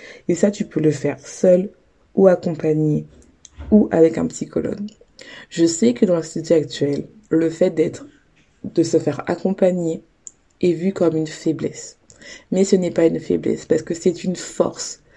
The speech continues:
de appeler quelqu'un et dire que, « S'il te plaît,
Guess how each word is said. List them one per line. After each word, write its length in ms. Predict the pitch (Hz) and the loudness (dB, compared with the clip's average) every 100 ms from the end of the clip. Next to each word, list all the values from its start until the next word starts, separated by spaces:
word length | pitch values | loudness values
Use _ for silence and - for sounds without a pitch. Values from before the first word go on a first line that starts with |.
| _ _ _ - | _ _ _ -10
de 300 | 165 165 - - | 2 2 2 0
appeler 340 | 196 - 202 | -2 2 2
quelqu'un 380 | 202 170 - 170 | 2 -2 -4 -4
et 100 | 160 | -2
dire 380 | 143 156 156 - | 0 -2 -2 -6
que, « 240 | - 147 151 _ _ _ _ _ _ _ _ _ _ _ _ - | -8 -8 -10 _ _ _ _ _ _ _ _ _ _ _ _ -18
S'il 260 | - 208 | -14 -2
te 80 | 190 | 0
plaît, 380 | 165 147 - | 0 0 0